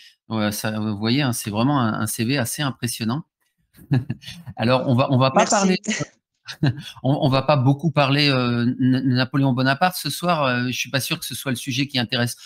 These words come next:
Speaker 1: le plus, euh, les, les auditeurs, mais, euh, une, une idée reçue bien fausse sur Napoléon, tu pourrais nous en donner une, puisque tu as fait ce profilage ?
Speaker 2: Il y en a plusieurs, il y en a beaucoup plusieurs. Déjà, il était,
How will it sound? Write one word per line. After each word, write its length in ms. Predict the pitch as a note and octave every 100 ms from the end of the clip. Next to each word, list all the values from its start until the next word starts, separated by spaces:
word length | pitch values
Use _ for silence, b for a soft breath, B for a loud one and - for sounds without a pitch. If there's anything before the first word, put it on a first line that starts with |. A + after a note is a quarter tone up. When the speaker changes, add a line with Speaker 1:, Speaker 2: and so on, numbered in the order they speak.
| B -
Speaker 1:
le 180 | C3 B2+
plus, 460 | - E3 E3+ -
euh, 400 | C#3+ C3 C3 B2+ B2+ C3 B2+
les, 220 | C3+ B2
les 400 | B2 A#2+ B2+ A#2
auditeurs, 380 | C3 C#3+ A#3 F#3+
mais, 160 | D3 B _ _ -
euh, 60 | -
une, 280 | D#3 D#3 D#3+
une 180 | E3 D#3
idée 300 | F#3 F3+ G#3
reçue 520 | G3 F3+ E3+ - G3
bien 300 | F#3+ B2+ E3+
fausse 320 | F3+ - F3+ F3
sur 220 | - B2+
Napoléon, 480 | B2+ - C3 B2+ C3+
tu 120 | -
pourrais 260 | - C3+
nous 180 | D3 C#3
en 60 | C#3+
donner 240 | C#3 C#3+
une, 280 | E3 A#3+ A3 - _ _ _
puisque 260 | B2 - A#2
tu 160 | -
as 60 | A#2+
fait 140 | -
ce 140 | A#2 A#2
profilage ? 600 | - A#2+ B2+ B2 F#3+ F#3 _ _ _ _ _ _ _ _ _ _ _ _ _
Speaker 2:
Il 120 | -
y 20 | F3
en 60 |
a 80 | F3
plusieurs, 600 | - G#3+ A3 C4 A3+ F#3+
il 60 | G3
y 80 |
en 40 | F#3
a 20 |
beaucoup 260 | F3+ G3+ C4
plusieurs. 380 | A#3 G#3 B3
Déjà, 260 | B3 G#3+ A3+
il 80 | A#3
était, 220 | G3 G#3